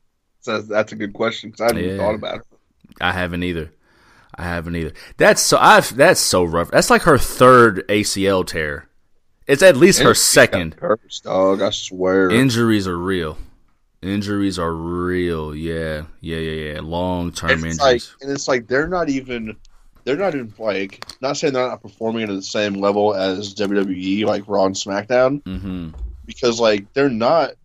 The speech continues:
Speaker 1: I mean, honestly, like, we've seen the same shit on Raw and SmackDown for the past four months.
Speaker 2: Mm.
Speaker 1: No injuries at all. Like, you would think these people that, the same motherfuckers that are going out there every single fucking night,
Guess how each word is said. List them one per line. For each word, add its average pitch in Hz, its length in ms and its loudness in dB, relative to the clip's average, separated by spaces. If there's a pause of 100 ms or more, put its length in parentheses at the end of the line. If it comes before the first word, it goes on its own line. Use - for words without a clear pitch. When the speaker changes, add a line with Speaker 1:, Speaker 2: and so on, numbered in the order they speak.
Speaker 1:
I 117 60 -4
mean, 117 480 -6
honestly, 120 760 -4
like, 113 280 -4
we've 165 240 0
seen 170 240 -4
the 120 60 -6
same 127 540 -2
shit 117 440 -2
on 104 180 -6
Raw 104 160 0
and 101 100 -6
SmackDown 104 560 -6
for 101 80 -12
the 87 80 -8
past - 480 -4 (180)
four 113 140 0
months. 127 460 -4 (180)
Speaker 2:
Mm. 92 320 -4 (880)
Speaker 1:
No 110 200 2
injuries 98 380 -4
at 92 60 -6
all. 90 240 -6 (960)
Like, 110 140 -6
you 160 80 4
would 143 200 4
think 156 500 0 (440)
these 117 120 -6
people 131 200 0
that, 110 200 2
the 98 80 -10
same 139 360 -2
motherfuckers 143 680 -2
that 110 120 -4
are 107 80 -12
going 113 140 -2
out 110 100 -4
there 101 240 -6
every 113 480 2
single 139 400 -4
fucking 127 500 -4
night, 131 400 0